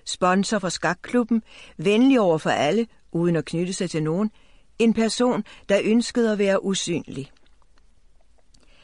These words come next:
Men den ydre ro dækkede over et brændende indre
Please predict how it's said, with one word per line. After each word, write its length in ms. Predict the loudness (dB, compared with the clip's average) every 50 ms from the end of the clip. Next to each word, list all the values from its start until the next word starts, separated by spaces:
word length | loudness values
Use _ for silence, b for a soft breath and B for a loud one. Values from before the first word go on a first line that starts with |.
| b b b b b b b b
Men 220 | b 2 4 4 4
den 160 | 4 4 2
ydre 380 | 2 4 4 4 4 4 2 2
ro 320 | 2 2 2 2 0 -2 B B B B
dækkede 380 | 2 2 4 4 4 2 2 4
over 160 | 4 2 2
et 100 | 0 0
brændende 500 | -2 -2 0 0 0 2 2 2 2 2
indre 460 | 2 0 -2 -2 -4 -6 -8 -10 -10